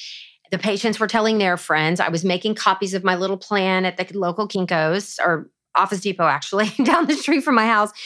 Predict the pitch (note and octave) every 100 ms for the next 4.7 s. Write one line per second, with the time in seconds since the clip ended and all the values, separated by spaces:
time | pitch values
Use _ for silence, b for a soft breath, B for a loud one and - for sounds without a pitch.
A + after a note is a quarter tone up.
0 | B B B B B3 G3+ B3+ C#4 C#4 B3+
1 | A#3 A3+ A3 A3 G#3 G3+ G3+ G3+ G#3 A3+
2 | A3+ A3+ G#3+ F#3 - F3+ F#3 F3+ F3 E3
3 | C#3+ D#3+ D#3 - C3+ C3+ - B2 E2 -
4 | E3+ - B2+ A2 G#2 F2